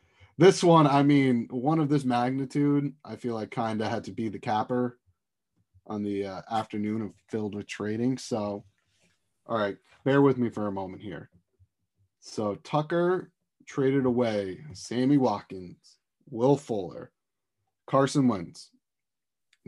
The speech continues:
two second rounders in twenty twenty-one, a third rounder in twenty twenty-one, and a third rounder in twenty twenty-two.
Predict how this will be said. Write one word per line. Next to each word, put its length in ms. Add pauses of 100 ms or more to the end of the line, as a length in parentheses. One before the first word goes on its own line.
(120)
two 600
second 500
rounders 540
in 120
twenty 300
twenty-one, 680 (920)
a 80
third 380
rounder 400
in 60
twenty 280
twenty-one, 800
and 140
a 40
third 480
rounder 480
in 100
twenty 280
twenty-two. 760